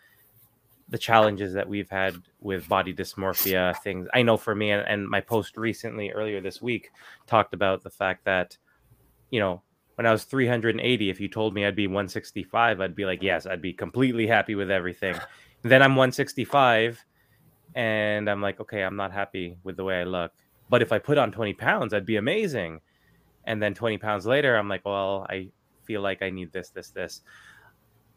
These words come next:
Did you find throughout the ten years and the different changes in your body during that time that you suffered from any challenges with body dysmorphia or the way that you look at yourself?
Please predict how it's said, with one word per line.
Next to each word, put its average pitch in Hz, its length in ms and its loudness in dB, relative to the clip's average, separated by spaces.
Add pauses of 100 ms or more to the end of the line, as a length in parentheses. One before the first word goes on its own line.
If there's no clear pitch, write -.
(220)
Did 139 180 2
you 170 160 0
find 113 640 0
throughout 123 380 -4
the 113 60 -8
ten 113 340 -4
years 101 640 -4
and 98 360 -6
the 98 100 -8
different 127 360 -2
changes 107 480 -4
in 98 120 -6
your 95 120 -4
body 98 380 -2
during 90 240 -6
that 90 180 -6
time 98 400 -2
that 90 300 -2 (360)
you 127 200 2
suffered 123 400 -4
from 110 340 -2
any 110 460 -4
challenges 104 480 -2
with 90 200 -10
body 95 220 -2
dysmorphia 95 540 -8
or 131 80 -2
the 147 100 2
way 143 140 2
that 127 140 -2
you 107 100 -2
look 101 200 -4
at - 80 -10
yourself? 92 600 -12